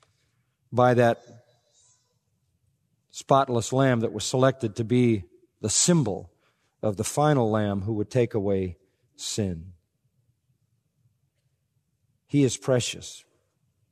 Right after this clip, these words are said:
Why precious? Well, I'll show you why. Precious because predestined. Verse twenty. Precious,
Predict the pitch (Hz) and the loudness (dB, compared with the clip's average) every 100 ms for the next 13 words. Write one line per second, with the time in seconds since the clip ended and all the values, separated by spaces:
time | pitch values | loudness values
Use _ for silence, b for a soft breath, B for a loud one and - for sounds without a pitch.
0 | _ _ _ - 131 170 185 - 180 - | _ _ _ -2 2 4 2 0 0 0
1 | 202 - - - _ _ _ _ _ _ | -4 -6 -10 -14 _ _ _ _ _ _
2 | _ _ _ - 175 196 - 190 147 104 | _ _ _ -10 -6 -4 0 2 2 2
3 | 90 92 90 _ _ _ _ _ - - | -4 -10 -18 _ _ _ _ _ -4 4
4 | 196 - 151 - 127 - 160 156 143 - | 4 4 0 0 -2 2 4 4 4 0
5 | - 156 147 117 170 - - 123 101 90 | -6 0 2 4 4 4 2 0 -2 -4
6 | 90 _ _ _ _ _ _ _ _ _ | -8 _ _ _ _ _ _ _ _ _
7 | _ _ _ _ _ _ _ _ _ _ | _ _ _ _ _ _ _ _ _ _
8 | - 143 151 - - - - - - _ | -2 2 4 2 -2 -4 -8 -12 -14 _
9 | - 156 131 87 - _ _ _ _ _ | -4 0 0 -2 -10 _ _ _ _ _
10 | _ _ _ _ _ - 190 240 - 156 | _ _ _ _ _ 2 4 4 6 4
11 | - | 2